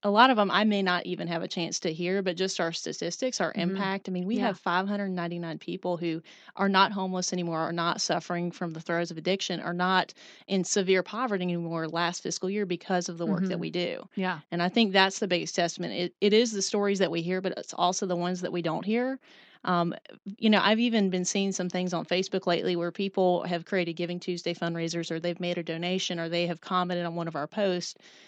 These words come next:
Speaker 1: And it usually begins something like, "I was a client of yours, you know, three or four years ago, and you guys saved my life. Thank you so much, and I wanna give back.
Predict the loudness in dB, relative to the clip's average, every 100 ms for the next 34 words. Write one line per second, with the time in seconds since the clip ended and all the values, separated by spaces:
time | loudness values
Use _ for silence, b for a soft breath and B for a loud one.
0 | b -2 0 2 2 4 4 4 4 2
1 | 0 -2 0 0 0 0 0 -2 -2 0
2 | 0 -2 -2 0 2 2 0 -2 -4 -4
3 | -2 0 -2 -2 0 0 0 -4 -2 -2
4 | -2 -2 2 2 2 0 -2 -4 -4 -4
5 | -2 0 0 -2 -4 -4 -4 -4 -4 -6
6 | -6 -6 -4 -4 -2 -2 -2 -6 -6 -4
7 | -6 0 2 2 2